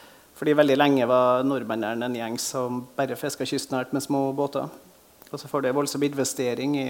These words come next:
fiskeflåten, i, særlig i etterkrigstida. S-, og særlig i, eh, ringnotbåter, havgående ringnotbåter, som f-,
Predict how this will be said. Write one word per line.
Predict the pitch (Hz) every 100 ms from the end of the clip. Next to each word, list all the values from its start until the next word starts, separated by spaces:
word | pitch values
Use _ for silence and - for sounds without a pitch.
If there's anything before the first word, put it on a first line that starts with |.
| 123
fiskeflåten, | 143 - 135 117 - - 120 123
i, | 123 117 135
særlig | - 135
i | 127
etterkrigstida. | 135 131 120 - 139 175 277 - - - - - - - - _
S-, | - -
og | 151 143
særlig | - - 151 131 120 131
i, | 135 127 120
eh, | 123 123 120 - 147
ringnotbåter, | 147 139 127 - 143 123 - 143 139 147 - -
havgående | - 151 139 123 123
ringnotbåter, | 127 143 135 123 - 127 - 127 139
som | - 135 127
f-, | - - _ - -